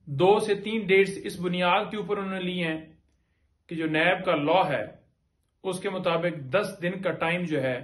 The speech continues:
वो required है इस दरख्वास्त को दायर करने के लिए, जो हमने रिवीजन दायर की थी इस बुनियाद के ऊपर कि इमरान खान साहब की दोनों दरख्वास्तें जो हैं वो बहाल की जाएं।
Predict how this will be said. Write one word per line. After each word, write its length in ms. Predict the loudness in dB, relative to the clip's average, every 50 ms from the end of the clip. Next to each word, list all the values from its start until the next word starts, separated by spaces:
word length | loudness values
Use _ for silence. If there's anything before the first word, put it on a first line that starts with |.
| -12 -18 -20 _ _ _ _ _ _ _ _ _ _ _ _ _ _ _ _ _ _
वो 500 | -4 0 0 2 2 0 -2 -4 -6 -8 -6
required 480 | -6 -4 2 6 6 8 8 6 4 4
है 400 | 2 2 0 -2 -6 -10 -18 -8 -6
इस 260 | -6 -6 -6 -8 -6 -4
दरख्वास्त 480 | -4 -2 0 2 2 4 2 2 -2
को 80 | -4 -4
दायर 220 | -2 -2 -2 -2 -2
करने 280 | -4 -4 -4 -4 -4
के 120 | -4 -6 -8
लिए, 180 | -8 -10 -10
जो 180 | -8 -6 -4 -4
हमने 300 | -4 -4 -4 -4 -4 -4 -6 -8 -12 -20 -20 _ _ _ _ _ _ _ -8
रिवीजन 480 | -6 -4 -2 -2 -2 -2 -2 -4 -4 -8 -6 -4
दायर 240 | 0 2 2 2 0
की 180 | -2 -4 -6 -6
थी 200 | -6 -6 -6 -6 -6 -10 -16 -20 -20 -20 -20 -20 -20 _ -10
इस 140 | -8 -6 -4
बुनियाद 460 | -4 -4 0 2 2 2 2 2 0 -4
के 60 | -4
ऊपर 260 | -4 0 0 -2 -2
कि 80 | -2 -6 -6 -4
इमरान 320 | -4 -2 -2 -2 -2 -2
खान 200 | -2 -2 -2 -2
साहब 380 | -2 0 0 0 0 0 -4 -10 -16 -20 _ _ _ _ -20 -20 -20 _
की 100 | -6 -4 0
दोनों 300 | 0 0 0 0 0 0
दरख्वास्तें 560 | -2 -2 0 0 -2 -2 -2 -2 -4 -4 -4
जो 120 | -2 -2
हैं 160 | -2 -2 -2
वो 180 | -2 -2 -2 -2 -2 -2 -6 -10 -16 _ _ _ _ _ _
बहाल 440 | -8 -4 -4 0 2 2 2 2 0
की 180 | -4 -8 -10 -8
जाएं। 240 | -8 -10 -10 -10